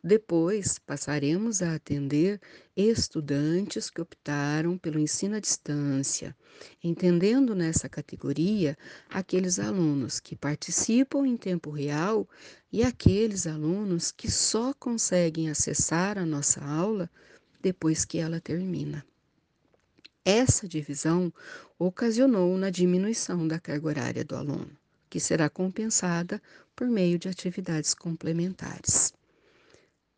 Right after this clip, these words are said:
Não vejo ganho pedagógico em nenhuma das situações. Pelo contrário,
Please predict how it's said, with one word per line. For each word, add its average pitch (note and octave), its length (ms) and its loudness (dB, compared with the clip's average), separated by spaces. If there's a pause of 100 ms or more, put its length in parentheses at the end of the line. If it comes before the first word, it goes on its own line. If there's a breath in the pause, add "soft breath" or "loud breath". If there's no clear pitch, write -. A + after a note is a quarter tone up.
Não G#3 220 4
vejo G3 420 0
ganho F3+ 360 2
pedagógico E3 1040 -2
em E3 160 0
nenhuma E3 560 0
das D3+ 180 -6
situações. - 960 -8 (760 loud breath)
Pelo E3+ 220 2
contrário, D#3+ 760 -2